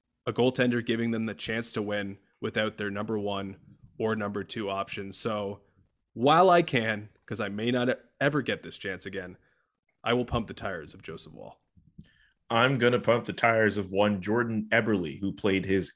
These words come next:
Speaker 2: eight hundredth career N H L game yesterday, scored twice, uh, for the Seattle
Speaker 1: Great.
Speaker 2: Kraken, uh, against the Florida Panthers. Uh, one, uh, congratulations to Jordan Eberle on playing eight hundred games. Two,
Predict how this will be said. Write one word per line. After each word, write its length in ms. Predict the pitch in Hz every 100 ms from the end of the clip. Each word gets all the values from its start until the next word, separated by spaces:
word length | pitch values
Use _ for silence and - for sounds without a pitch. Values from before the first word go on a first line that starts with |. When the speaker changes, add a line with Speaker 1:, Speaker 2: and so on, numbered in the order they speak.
| -
Speaker 2:
eight 240 | 117 110
hundredth 580 | - - 120 110 107 -
career 400 | - 110 107 104
N 100 | 98
H 200 | 95 -
L 160 | 98 90
game 400 | 92 95 92 87
yesterday, 520 | 92 98 - 92 87
scored 360 | - 95 92
twice, 480 | - 104 98 - - - - - -
uh, 140 | 92
for 140 | -
the 60 | 92
Seattle 280 | 87 98 90
Speaker 1:
Great. 80 | 82
Speaker 2:
Kraken, 480 | 92 87 92 87 85 _ _ -
uh, 400 | 87 85 85 82
against 440 | 98 85 98 92 -
the 80 |
Florida 340 | 87 - 90 87
Panthers. 720 | - 90 85 87 80 - - _ _ -
Uh, 360 | 90 90 82
one, 580 | - 107 131 139 123 104 -
uh, 220 | 101 87
congratulations 760 | - 92 113 107 104 104 104 92
to 80 | 92
Jordan 240 | 95 92
Eberle 300 | 104 104 95
on 80 | 85
playing 340 | - 101 92
eight 140 | - 95
hundred 340 | 101 92 85
games. 560 | 104 104 90 85 - - _ _ -
Two, 520 | - 147 131 101